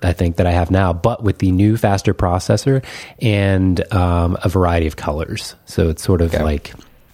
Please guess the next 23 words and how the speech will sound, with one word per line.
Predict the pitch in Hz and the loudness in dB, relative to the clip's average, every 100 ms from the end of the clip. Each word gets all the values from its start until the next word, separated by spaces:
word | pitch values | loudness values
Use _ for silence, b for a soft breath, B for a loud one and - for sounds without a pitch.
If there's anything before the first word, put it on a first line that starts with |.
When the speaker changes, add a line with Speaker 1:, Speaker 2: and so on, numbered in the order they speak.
| _ _ - - | _ _ -14 -8
Speaker 1:
slightly | - 113 104 104 | 0 0 2 0
cheaper, | 95 98 92 92 | 0 -2 0 0
more | 87 | 0
accessible | 80 - 82 - 85 | 0 -2 -4 -2 -4
version. | 80 82 82 82 82 | 0 0 2 0 2
And | 90 | 2
Speaker 2:
Yeah. | 92 B B | 0 B B
Speaker 1:
it | 120 110 | -2 0
doesn't | 107 104 | 2 2
have | 104 | 2
the | 95 | 0
dual | 98 90 | 0 0
cameras | - 87 90 87 | 0 0 2 2
on | 90 | 2
the | 90 | 2
back. | 95 101 - | 2 0 -2
It | 85 | 0
does | 131 160 | 0 2
have | 165 135 | 2 2
the | 113 | 2
dual, | 104 107 104 101 98 | 2 2 4 2 2
like, | 92 82 - | 0 0 -6
face, | - - 101 95 - - | -6 -2 0 -2 -10 -16